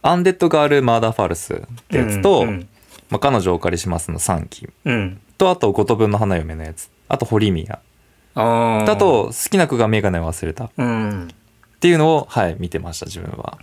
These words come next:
Speaker 2: 五作品？
Speaker 1: はい。えっと、一、二、三、四、五っす、五っすね。
Speaker 2: あー。
Speaker 1: はい、五です、五です。
Speaker 2: まあまあ、
Speaker 1: はい。
Speaker 2: そこそこ見た方が。
Speaker 1: はい。でも、この中で特になんかありました？その、ケンさん的に。
Speaker 2: いや、もうね、
Speaker 1: はい。
Speaker 2: バンドリ、いつ迷子ですよ、もうこれは。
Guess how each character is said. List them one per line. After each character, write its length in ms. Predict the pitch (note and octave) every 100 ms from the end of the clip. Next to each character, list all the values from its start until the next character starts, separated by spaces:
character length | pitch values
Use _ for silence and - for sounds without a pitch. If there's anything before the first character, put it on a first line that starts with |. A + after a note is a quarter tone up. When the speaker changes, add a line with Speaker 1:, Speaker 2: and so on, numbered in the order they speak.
| _ _ -
Speaker 2:
五 180 | A#2 G2+
作 300 | G#2 G#2 G#2
品？ 140 | F#2+
Speaker 1:
は 40 |
い。 80 | G#3 _ _ _
え 40 | B2
っ 20 |
と、 120 | -
一、 300 | A#2+ A#2+ -
二、 280 | G2 F#2+ F2+
三、 260 | - F#2 F2+
四、 120 | A#2
五 120 | B2
っ 20 |
す、 100 | A2+
五 160 | - A#2
っ 20 |
す 140 | - F2+
ね。 120 | E2
Speaker 2:
あ 40 |
ー。 360 | B2+ A2+ A2+ A2
Speaker 1:
は 40 | G#2+
い、 40 |
五 20 |
で 60 | F#2+
す、 80 | F#2
五 60 |
で 40 | B2+
す。 40 |
Speaker 2:
ま 80 | F3
あ 100 | C3
ま 120 | B2+
あ、 20 | A2
Speaker 1:
は 60 |
い。 20 |
Speaker 2:
そ 120 | E2+ B2
こ 60 |
そ 80 | A2
こ 80 | G2+
見 140 | G2
た 120 | F#2
方 140 | E2 F#2
が。 140 | G#2
Speaker 1:
は 60 | E2
い。 20 | - - -
で 80 |
も、 60 | A#2+
こ 180 | - C4
の 60 |
中 160 | G4 D4+
で 80 | G3+
特 240 | F#3+ -
に 180 | G2+ -
な 80 | A2+
ん 40 |
か 140 | - -
あ 60 | G#2+
り 40 |
ま 120 | C#3+
し 80 | E3
た？ 180 | - -
そ 280 | - - G2
の、 400 | F2+ F2+ F2+ -
ケ 100 | -
ン 40 | G2+
さ 100 | G2+
ん 40 |
的 100 | F#2
に。 160 | F2 F2
Speaker 2:
い 40 |
や、 100 | G#2
も 200 | G#2+ G#2+
う 20 |
ね、 260 | G2 F#2+ F2
Speaker 1:
は 140 | F#2+ F2
い。 40 | - - _ _
Speaker 2:
バ 160 | A2 C#3
ン 120 | E3
ド 80 | E3
リ、 200 | D3 C#3 -
い 80 | D#3+
つ 140 | -
迷 140 | G#2+ A2+
子 100 | A2
で 60 |
す 80 | F#2
よ、 60 | -
も 100 | F2+
う 20 |
こ 60 | F#3
れ 80 |
は。 140 | -